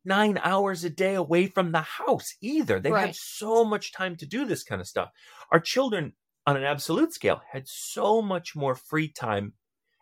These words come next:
Speaker 1: and play and this type of stuff than any other child would because of that. So when it came to, "Okay, guys, you have real responsibilities around the house and they absolutely need to be done," that was a huge change for them. That's why I
Speaker 2: Yeah.
Speaker 1: mentioned the eight to twelve weeks, you know, it was literally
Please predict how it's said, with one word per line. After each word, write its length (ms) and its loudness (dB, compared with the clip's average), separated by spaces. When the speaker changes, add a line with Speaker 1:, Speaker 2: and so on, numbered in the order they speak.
Speaker 1:
and 420 0
play 380 6
and 140 0
this 100 -2
type 220 -4
of 60 -8
stuff 380 -2
than 200 0
any 260 -4
other 200 4
child 500 -4
would 240 -2
because 420 -6
of 140 -8
that. 220 -10
So 140 6
when 140 8
it 120 2
came 320 0
to, 300 0
"Okay, 280 2
guys, 380 -2
you 120 2
have 160 2
real 200 6
responsibilities 840 0
around 200 -2
the 100 -6
house 340 -4
and 100 -2
they 220 -2
absolutely 760 -2
need 340 -6
to 100 -6
be 160 -6
done," 420 -2
that 140 8
was 140 2
a 20 -4
huge 520 -2
change 320 -4
for 140 -14
them. 140 -12
That's 140 -2
why 60 6
I 20 6
Speaker 2:
Yeah. 80 4
Speaker 1:
mentioned 320 2
the 140 2
eight 160 -4
to 100 -10
twelve 320 2
weeks, 360 -6
you 100 -2
know, 120 0
it 80 -2
was 180 -6
literally 760 0